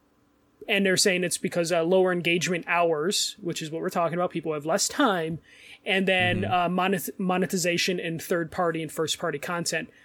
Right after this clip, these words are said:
Speaker 1: brought those sales down, though that has been offset because of Xbox Game Pass subscriptions.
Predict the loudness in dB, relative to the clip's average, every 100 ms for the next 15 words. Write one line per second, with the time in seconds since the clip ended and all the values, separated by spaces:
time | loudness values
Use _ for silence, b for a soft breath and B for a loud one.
0 | b 0 2 2 -4 -2 0 2 2 0
1 | -2 -4 -4 -10 _ 0 6 6 6 4
2 | 0 b b b b b 0 2 2 2
3 | 0 2 0 -2 -4 -2 4 4 4 2
4 | 0 -4 _ _ _ _ _ _ -4 -2
5 | -2 -4 -6 -6 -2 -2 -2 -2 -2 -4
6 | -4 -6 -6 -8 -6 -6 -4 -4 -4 -4
7 | -10 -12